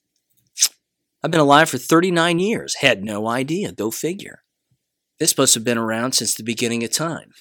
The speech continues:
Oh, wait. No, it hasn't. It's made up trash. Okay, here we go. Quote,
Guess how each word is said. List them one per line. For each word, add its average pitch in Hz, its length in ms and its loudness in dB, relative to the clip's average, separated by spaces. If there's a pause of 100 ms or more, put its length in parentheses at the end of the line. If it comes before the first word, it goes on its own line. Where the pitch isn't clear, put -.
(680)
Oh, 190 120 6
wait. 180 400 2
No, 151 260 2
it 95 80 -8
hasn't. 104 400 -6 (360)
It's 147 180 -2
made 127 200 2
up 123 140 -2
trash. 139 520 -4 (800)
Okay, 139 260 0
here 120 140 0
we 135 80 0
go. - 220 -8 (380)
Quote, - 420 2